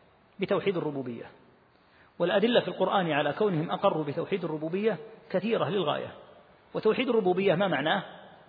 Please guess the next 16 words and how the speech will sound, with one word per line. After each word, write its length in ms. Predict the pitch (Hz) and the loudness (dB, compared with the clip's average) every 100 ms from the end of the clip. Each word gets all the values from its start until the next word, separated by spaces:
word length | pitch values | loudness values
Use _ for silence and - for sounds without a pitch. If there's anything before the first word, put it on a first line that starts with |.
| - - - | -20 -16 -2
معناه 380 | 160 208 185 226 | 2 4 4 2
إفراد 380 | 233 190 233 175 | 2 6 6 6
الله 340 | 160 156 202 - - - - - - - _ _ - _ _ _ - 170 | 4 4 2 0 -8 -16 -20 -20 -20 -20 _ _ -20 _ _ _ -10 -4
بأمور 360 | 214 170 208 | -2 0 -2
ثلاثة: 420 | 143 139 123 - - - - - | -2 -2 -2 -8 -16 -20 -6 -4
الخلق 500 | - 220 254 - - - - - - 170 | 4 4 4 0 -16 -18 -20 -20 -8 -2
والملك 560 | 170 180 240 - - - - - - | 2 4 4 0 -10 -16 -20 -16 -6
والتدبير. 800 | 160 - - 143 139 131 135 135 - - - - _ _ _ _ _ _ - | -4 -2 -2 -2 -2 -6 -6 -8 -14 -20 -20 -20 _ _ _ _ _ _ -6
معنى 240 | 170 190 170 | 0 0 0
توحيد 260 | 165 185 | 0 -2
الربوبية 500 | 165 147 151 208 226 - - - | -2 -4 -2 0 -2 -4 -18 -14
إفراد 300 | 156 180 196 | -4 0 0
الله 320 | 180 190 175 180 | 2 2 2 2
بالخلق 480 | 165 - 170 - - - - - - - - - - | 0 0 0 -2 -14 -20 -20 -20 -20 -20 -20 -20 -8
والملك 640 | 151 170 165 226 247 - - - - - - _ _ _ | -2 0 2 2 2 -2 -14 -20 -20 -20 -20 _ _ _
والتدبير 920 | 160 - - 202 156 147 151 151 151 | -6 -6 -2 -2 -2 -6 -6 -6 -8